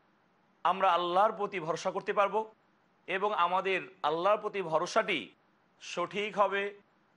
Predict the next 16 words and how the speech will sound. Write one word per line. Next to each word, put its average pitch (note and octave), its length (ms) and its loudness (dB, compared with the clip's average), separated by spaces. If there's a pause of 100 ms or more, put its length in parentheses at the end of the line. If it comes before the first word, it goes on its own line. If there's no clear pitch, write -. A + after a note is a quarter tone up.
নির্ভেজাল D#3+ 680 2
হবে। A2+ 280 -4 (560)
কারণ F3+ 180 4
আল্লাহর F3 380 2
প্রতি G#3 240 -8
ভরসা E3+ 640 0 (920)
কখনো A#3+ 360 4
কখনো D#3+ 360 0 (960)
মানুষের F3 720 -2 (240)
অজান্তে, E3+ 680 2 (1040)
মানুষের G#3+ 460 -2
সঠিক G3 480 -8
জ্ঞান F#3 200 2
না E3 200 2
থাকার A3 320 2
ফলে E3+ 320 0